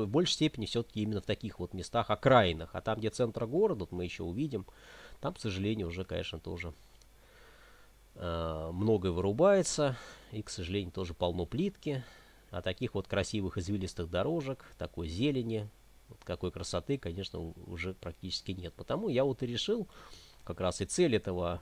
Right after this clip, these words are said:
похода, она как раз и заключалась именно в том, чтобы прогуляться вот таким вот, по таким вот зелёным местам красивым. Вот,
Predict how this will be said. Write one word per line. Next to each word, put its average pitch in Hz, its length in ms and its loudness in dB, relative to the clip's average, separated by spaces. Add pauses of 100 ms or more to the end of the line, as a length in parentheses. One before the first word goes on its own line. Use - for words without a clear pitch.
похода, 160 580 4
она 101 240 0
как 101 160 -8
раз 110 180 -2
и 104 40 0
заключалась 95 640 -2
именно 90 200 -4
в - 40 -20
том, 131 180 -2
чтобы - 200 -8
прогуляться 87 520 -2
вот 90 140 -4
таким 87 340 -6
вот, 90 160 -6 (140)
по 123 140 6
таким 101 300 2
вот 87 100 0
зелёным 92 380 2
местам 87 500 -2 (960)
красивым. 82 580 -2 (1700)
Вот, 87 400 -4